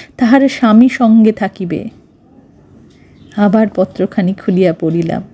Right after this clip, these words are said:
সমস্ত দিন বাজারে ঘুরিয়াছি।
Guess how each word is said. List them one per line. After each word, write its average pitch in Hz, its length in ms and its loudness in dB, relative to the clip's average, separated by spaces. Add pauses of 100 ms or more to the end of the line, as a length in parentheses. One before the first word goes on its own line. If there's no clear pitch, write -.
(1040)
সমস্ত 269 540 -2
দিন 233 680 4
বাজারে 185 440 0
ঘুরিয়াছি। 175 720 -4